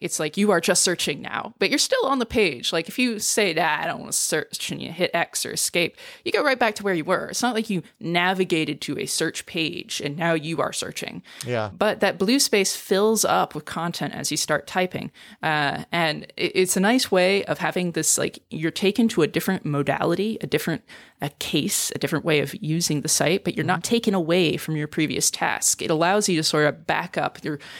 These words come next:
Speaker 1: your, it's like hitting back on your own interaction without having to use the browser's back button. And it gives a, gives users really nice, secure feeling as well, because they don't feel like they risk losing their, their time investment.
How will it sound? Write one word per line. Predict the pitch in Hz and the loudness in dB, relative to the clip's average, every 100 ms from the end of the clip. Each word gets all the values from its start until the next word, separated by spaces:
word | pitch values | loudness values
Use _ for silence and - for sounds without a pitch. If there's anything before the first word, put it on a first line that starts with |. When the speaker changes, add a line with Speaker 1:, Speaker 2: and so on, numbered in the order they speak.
| - - | -16 -2
Speaker 1:
your, | 165 143 - - - _ | 2 2 0 -8 -18 _
it's | 160 - | -2 0
like | 175 | 0
hitting | - 185 151 - | 2 0 0 -2
back | 131 156 - - - | -2 -2 -6 -6 0
on | 156 | 0
your | 147 - | 0 -2
own | 147 | -2
interaction | 139 135 143 - 170 - 165 | -2 -2 0 0 -2 -4 -4
without | 151 147 | -2 -4
having | 151 151 151 | -2 -4 -4
to | |
use | 143 - | -4 -4
the | - | -4
browser's | 139 147 147 | -2 -2 -6
back | - 139 - - | -4 -4 -4 -4
button. | - - - - - - - - - - | -4 -4 -6 -10 -12 -16 -16 -16 -16 -2
And | 175 175 | 0 2
it | 185 | 2
gives | 220 220 - | 2 2 2
a, | 170 - - | 0 -4 0
gives | 240 233 | 2 2
users | 208 185 160 | 2 2 2
really | 165 175 | 4 4
nice, | 160 151 - | 2 2 2
secure | - - - 147 143 | 0 -2 -2 0 -2
feeling | - - - - - | -2 -2 -2 -4 -4
as | - | -4
well, | - - - | -2 -2 -2
because | - 185 165 | -2 2 4
they | 185 | 4
don't | 196 - | 4 2
feel | 185 175 165 | 2 4 4
like | 147 139 - _ 151 | 2 0 -8 _ -16
they | 147 165 156 | -2 0 2
risk | 139 160 - - | 2 2 2 -2
losing | 143 165 156 151 147 151 - | 0 2 2 2 -2 -4 -2
their, | 156 147 - | 0 0 0
their | 170 156 | 2 2
time | - 165 156 | 4 4 4
investment. | 143 147 - - 92 | 2 0 0 -2 -4